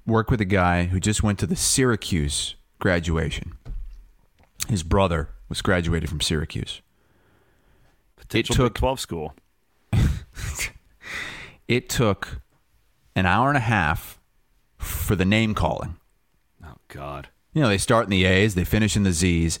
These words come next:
Speaker 1: It's an hour and a half for that. <sighs> And then he said it was two and a half more hours of other stuff.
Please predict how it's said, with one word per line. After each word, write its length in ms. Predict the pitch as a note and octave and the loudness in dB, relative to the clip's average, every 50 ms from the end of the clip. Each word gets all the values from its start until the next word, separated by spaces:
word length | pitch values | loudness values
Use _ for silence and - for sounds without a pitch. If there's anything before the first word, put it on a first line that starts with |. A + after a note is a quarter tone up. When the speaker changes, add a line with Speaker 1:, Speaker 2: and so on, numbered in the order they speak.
| - - | -6 -4
Speaker 1:
It's 100 | - F2+ | -2 0
an 80 | G#2 F#2+ | 2 2
hour 240 | G2 A2 B2 C#3 C#3+ | 4 4 4 4 4
and 80 | C#3 | 2
a 40 | A#2+ | 2
half 320 | A2+ A#2 A2+ F#2+ D#2 - - | 2 2 2 2 0 0 -2
for 140 | - - F2+ | -2 -2 0
that. 420 | F2 G#2 A#2+ G#2+ D2+ B1 - - - - _ - - - - | 2 2 2 2 0 -2 -6 -10 -16 -20 _ -20 -16 -12 -12
<sighs> 120 | A2 F#2 D#2+ C#2+ - - - - _ _ _ _ _ _ - _ _ | -10 -10 -12 -14 -16 -20 -20 -20 _ _ _ _ _ _ -20 _ _
And 160 | - A2+ A#2 B2+ | 0 2 2 4
then 100 | C#3 E3+ | 4 2
he 80 | F3 | 2
said 200 | D#3 - F3 A#2+ | 2 2 4 4
it 80 | C3+ C3 | 2 2
was 140 | C3+ C3 - | 0 -4 -2
two 300 | - - - A#3 A3+ A3+ | 0 2 4 4 4 4
and 80 | G#3+ | 4
a 40 | F#3+ | 4
half 320 | E3 F#3 G3 F#3+ F3 - | 4 4 4 2 2 2
more 260 | D#3 D#3 F3+ G3+ A3 G3 | 2 2 4 4 4 6
hours 360 | E3+ E3+ E3+ E3+ E3+ E3 D#3+ | 6 6 6 4 4 4 4
of 100 | F3 F#3 | 4 4
other 240 | A3+ C#4 D#4+ G#4 F#4+ | 4 4 4 4 4
stuff. 540 | - - - F#3 - - - - - - | 2 2 0 0 0 0 -2 -4 -8 -20